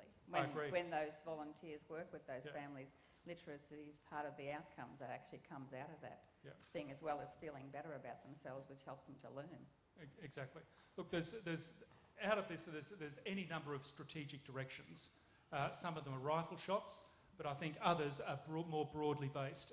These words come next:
Speaker 1: and the point that you have just raised is, is, is a broadly based, uh, uh, approach. In, in an ideal world, if I was running a strategy session for a corporate, I'd say, "We need someone to document all, all of these, to capture them,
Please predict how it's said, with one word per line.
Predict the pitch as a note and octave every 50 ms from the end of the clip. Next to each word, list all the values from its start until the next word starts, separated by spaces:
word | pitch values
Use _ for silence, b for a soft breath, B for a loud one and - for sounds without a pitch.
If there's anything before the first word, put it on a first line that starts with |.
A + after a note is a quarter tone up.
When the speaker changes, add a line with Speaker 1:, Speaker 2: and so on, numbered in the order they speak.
| - F#3+
Speaker 1:
and | D3 C3+ C3+
the | C#3+
point | - - F3 D#3+ D3+
that | D#3 D3 - F3+
you | E3
have | D#3 C#3+ -
just | - C#3 - -
raised | D#3 C#3 C3+ C3+ C3+ C3 - - -
is, | F3 C#3 -
is, | - F3+ C3+ C3+ G3
is | - - D3+ C3+
a | D3
broadly | C#3 - D#3+ D#3 D3+ C#3+ C3 C3+ B2+ -
based, | C#3 C3 C3 B2+ - - - -
uh, | F3
uh, | C#3 C#3 - F3 D#3 - E3+
approach. | E3 C#3 - D3+ C#3 C3+ - - - - - - B B B B B B B B
In, | - E3
in | F#3+ G#3 D#3+ D3
an | D#3+ - -
ideal | F#3+ G#3 A3 G#3 - D#3 C#3 C3
world, | B2+ D3 C#3+ C#3+ C#3+ C#3+ C#3 C#3 - -
if | C3+
I | - D#3+
was | D3+ C#3+ -
running | D#3+ C#3+ C#3 C#3
a | C3 B2+ C3 - B B B B B B
strategy | B - - F3 D#3+ D#3+ D#3+ D3 - D3
session | C3+ - E3+ D#3 C3+ - D#3 C#3
for | - D3
a | -
corporate, | - - E3+ D3 C#3 C3+
I'd | C#3
say, | D3+
"We | C#3 D3+ E3
need | E3+ E3+ E3 E3
someone | E3 D#3+ D3 C#3+ C#3 C#3
to | - D3+ C3+ -
document | - E3 E3 E3 - F3 D3 C3+ C3 C3 C#3+ C#3 B2+ C#3 F#3+
all, | - D3+
all | C#3 C3+
of | B2+ - C#3
these, | C3+ D3+ E3 E3
to | - D#3+
capture | - - - E3+ D#3 - - D#3
them, | C3 B2+ D3